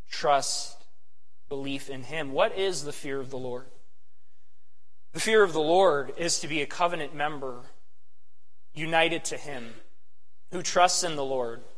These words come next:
who reverences his name, who worships him because he fears and honors his will,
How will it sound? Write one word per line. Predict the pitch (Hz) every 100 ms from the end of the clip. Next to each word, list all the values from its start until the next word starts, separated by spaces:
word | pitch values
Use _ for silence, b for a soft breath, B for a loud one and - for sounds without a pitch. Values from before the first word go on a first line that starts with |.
| - - - -
who |
reverences | 175 175 190 196 180 185 156
his | 165 143
name, | 156 147 143 131 - - - - - - -
who | 196
worships | 175 196 196 302 -
him | 185 165
because | 151 - 170 -
he | 165
fears | - 170 156 151 147
and | 156
honors | 151 151 151 139 131
his | - 139
will, | 131 143 131